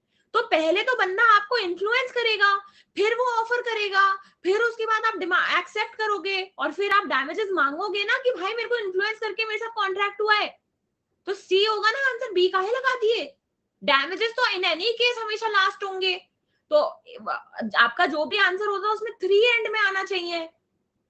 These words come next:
तो वन और B तो आउट हो गए। चलिए, starting the poll, guys।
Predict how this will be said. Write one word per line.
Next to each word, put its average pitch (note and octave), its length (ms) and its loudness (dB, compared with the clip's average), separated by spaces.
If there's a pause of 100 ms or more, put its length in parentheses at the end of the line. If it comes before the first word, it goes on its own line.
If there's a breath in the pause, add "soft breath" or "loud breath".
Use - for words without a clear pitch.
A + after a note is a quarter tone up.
(920)
तो D#4 80 -4
वन C#4+ 280 4
और F#4 180 2
B E4+ 200 2
तो A4 100 -4
आउट G#4 340 4
हो A4+ 120 2
गए। F#4+ 360 -2 (1800)
चलिए, F#3+ 320 -8 (3000)
starting A#3 540 -6 (280)
the G#3+ 320 -2 (440)
poll, G#3+ 260 -4 (360)
guys। - 200 -6